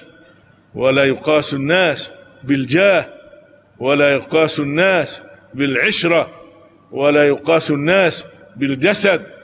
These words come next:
ولا يقاس الناس بأي قوة من قوة الدنيا، إنما تقاس بالموازين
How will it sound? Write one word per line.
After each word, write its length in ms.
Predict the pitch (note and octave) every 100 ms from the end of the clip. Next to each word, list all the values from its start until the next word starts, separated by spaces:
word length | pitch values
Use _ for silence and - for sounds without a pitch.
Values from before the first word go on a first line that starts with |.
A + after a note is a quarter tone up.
| - - - -
ولا 340 | D3 E3+ E3+ D#3+
يقاس 440 | D#3 E3 F#3 -
الناس 380 | D#3+ F3 F#3 C#3
بأي 380 | F3+ B3+ A3+ F#3+
قوة 720 | - F#3 F3 E3+ E3 D#3 C#3+ - - - _
من 220 | C#3 D3+ C#3
قوة 480 | - E3+ D3+ D3 D3
الدنيا، 840 | C#3+ E3 C3+ A2+ E3 D#3+ D3+ C#3+ - - - - E3
إنما 640 | D#3+ D#3+ D#3 D3+ D3 C3+ - - _ -
تقاس 560 | C3 E3 E3 D#3 -
بالموازين 1000 | A#2+ D3+ C#3+ C#3+ C#3 C3 C3+ D#3 C#3+ A#2+